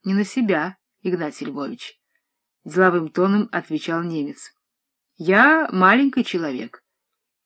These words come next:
И вы, и Александр Павлович, все мы маленькие люди. А где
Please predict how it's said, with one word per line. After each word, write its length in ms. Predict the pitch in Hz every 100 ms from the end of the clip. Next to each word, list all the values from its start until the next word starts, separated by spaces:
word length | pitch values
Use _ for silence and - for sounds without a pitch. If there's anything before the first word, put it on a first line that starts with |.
| _ _
И 160 | - 214
вы, 360 | 170 220 285 277
и 140 | 185
Александр 520 | 196 185 220 247 240
Павлович, 600 | - 185 214 262 240 - _ _ _
все 360 | - - 220 269
мы 300 | 277 220 -
маленькие 640 | 175 170 160 156 - 175
люди. 420 | 160 147 139 117 - _ _ _ _ _ _ _ _ -
А 120 | 180 190
где 540 | 175 190 247 247